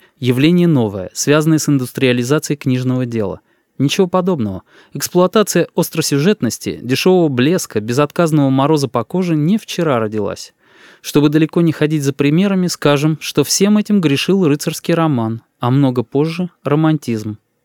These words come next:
Но нет худа без добра. Реакция на низкопробную литературу подарила нам два лучших в мире романа –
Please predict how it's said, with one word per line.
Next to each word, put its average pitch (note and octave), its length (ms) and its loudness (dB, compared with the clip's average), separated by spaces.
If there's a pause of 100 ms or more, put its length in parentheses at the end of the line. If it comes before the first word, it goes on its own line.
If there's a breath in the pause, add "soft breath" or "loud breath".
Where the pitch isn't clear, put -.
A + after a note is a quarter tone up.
(240)
Но A#2 140 2
нет A2+ 200 2
худа B2+ 240 -4
без C3 160 -2
добра. C#3+ 440 0 (340 loud breath)
Реакция D#3 460 2
на D#3+ 100 6
низкопробную D#3 680 0
литературу C3+ 600 0
подарила C3+ 500 0
нам B2+ 280 0
два B2 240 -2
лучших D#3+ 480 -2
в - 60 -12
мире C#3+ 340 2
романа – A#2 560 -4